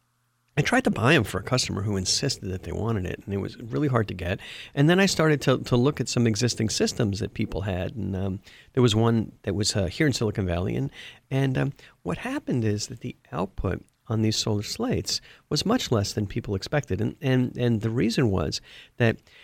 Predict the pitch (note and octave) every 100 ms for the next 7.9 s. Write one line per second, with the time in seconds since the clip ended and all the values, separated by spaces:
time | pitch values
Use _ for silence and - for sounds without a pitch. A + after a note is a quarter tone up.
0 | - B2+ B2+ B2+ B2+ B2 - B2+ - C#3
1 | D3 D#3+ B2 A2 - C#3 C#3 - A2 G#2+
2 | - A#2 G#2 A#2 A2+ A2+ G#2+ G#2+ G2+ C#3+
3 | C#3+ A2 G2 - G2 - E3+ A2+ G#2 C#3+
4 | - B3 G#3+ - A2 - - - - -
5 | D#3 F#3 - - D#3 D3+ B2 C#3 B2 G2+
6 | - - - A2+ A2+ A2 A2+ A2+ G#2+ B2+
7 | B2+ A#2+ G#2+ - - C3+ G#2 G#2+